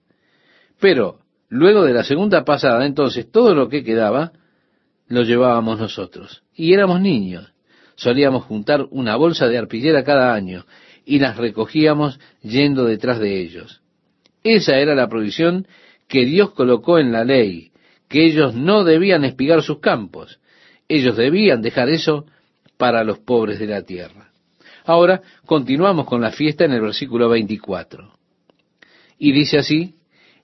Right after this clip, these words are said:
"En el mes séptimo, al primero del mes, tendréis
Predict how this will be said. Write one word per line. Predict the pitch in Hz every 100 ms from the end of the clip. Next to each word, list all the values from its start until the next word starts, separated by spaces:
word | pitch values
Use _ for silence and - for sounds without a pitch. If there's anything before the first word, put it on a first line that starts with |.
| _
"En | 147 135
el | 123 135
mes | 175 170 - _ _
séptimo, | - - 202 - 101 92 110 185 - _ _ _ _ _ _ -
al | 139 104
primero | - 113 123 175 208 175
del | 165 160
mes, | 147 98 92 - - _ _ _ _ _
tendréis | - 117 117 135 165 175 -